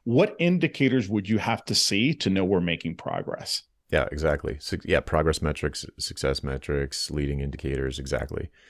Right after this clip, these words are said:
Speaker 2: Yeah,
Speaker 1: But
Speaker 2: so
Speaker 1: they
Speaker 2: it
Speaker 1: may not be scientific. They may not be extremely tangible. It's like, "I'm seeing more of this. I'm getting more of this feedback." Like,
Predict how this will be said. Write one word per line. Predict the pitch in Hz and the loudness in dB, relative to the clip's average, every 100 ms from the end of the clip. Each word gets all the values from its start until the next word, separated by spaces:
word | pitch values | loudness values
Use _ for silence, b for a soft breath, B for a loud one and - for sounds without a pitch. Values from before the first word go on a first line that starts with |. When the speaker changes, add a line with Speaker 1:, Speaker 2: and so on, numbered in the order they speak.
| b - | b 2
Speaker 2:
Yeah, | 110 - | 2 2
Speaker 1:
But | 143 | 2
Speaker 2:
so | 139 | 6
Speaker 1:
they | |
Speaker 2:
it | 185 | 8
Speaker 1:
may | 190 | 8
not | 185 170 | 6 4
be | - 160 | 4 4
scientific. | - 160 139 123 120 101 101 - | 6 4 6 4 4 2 0 0
They | 110 | 2
may | 120 | 4
not | 123 117 | 4 2
be | 127 107 | 2 0
extremely | - 139 113 107 | 0 2 4 2
tangible. | - 117 113 104 | 2 2 2 0
It's | 98 | -2
like, | 127 | 0
"I'm | 147 | 2
seeing | - - 220 226 196 | 2 4 6 8 8
more | 147 147 123 | 8 8 8
of | |
this. | 107 80 - | 6 2 0
I'm | 120 | 0
getting | 123 180 202 170 | 4 4 6 4
more | 135 147 147 | 6 6 6
of | 123 | 4
this | 120 107 | 2 0
feedback." | - 120 113 85 - | 2 2 2 -2 -4
Like, | 113 113 | 0 0